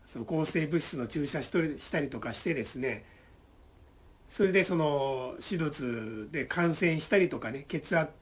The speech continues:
そういうのを防いだりとか、あとはね、あの、子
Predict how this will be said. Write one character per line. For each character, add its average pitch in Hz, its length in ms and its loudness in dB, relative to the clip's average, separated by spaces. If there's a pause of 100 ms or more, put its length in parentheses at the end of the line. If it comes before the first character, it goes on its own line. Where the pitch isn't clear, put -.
(340)
そ - 140 0
う - 20 4
い - 20 4
う 160 40 2
の - 20 2
を - 20 -6
防 190 240 4
い 170 60 6
だ 135 100 2
り 117 80 0
と 110 120 -8
か、 202 360 2 (120)
あ 165 100 -6
と 156 100 -4
は 113 80 -2
ね、 101 160 -10 (440)
あ 139 120 -6
の、 120 500 -6
子 - 220 -4